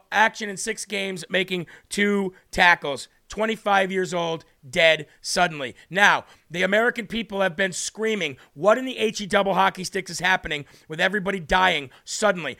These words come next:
Why is everybody getting, s-, you know, uh, why is there a pandemic of sads, sudden adult death syndrome? What is happening here?"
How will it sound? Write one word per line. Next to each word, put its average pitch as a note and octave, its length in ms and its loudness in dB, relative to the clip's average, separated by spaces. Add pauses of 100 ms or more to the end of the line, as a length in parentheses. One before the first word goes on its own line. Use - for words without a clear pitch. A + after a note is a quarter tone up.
(140)
Why G3+ 220 2
is A#3 160 0
everybody G#3+ 360 -2
getting, G3+ 340 -2
s-, - 280 -6
you G#3 120 -6
know, F3+ 200 0 (240)
uh, E3 440 4 (180)
why G#3 220 4
is B3 100 0
there A#3 120 0
a A3 60 -2
pandemic G#3+ 560 -2
of E3+ 80 -2
sads, D#3+ 560 2 (140)
sudden G#3+ 300 -2
adult G3+ 360 0
death F#3+ 160 2
syndrome? E3 440 -6 (180)
What A#3 180 -2
is - 120 -2
happening A3+ 480 0
here?" C#3+ 320 -4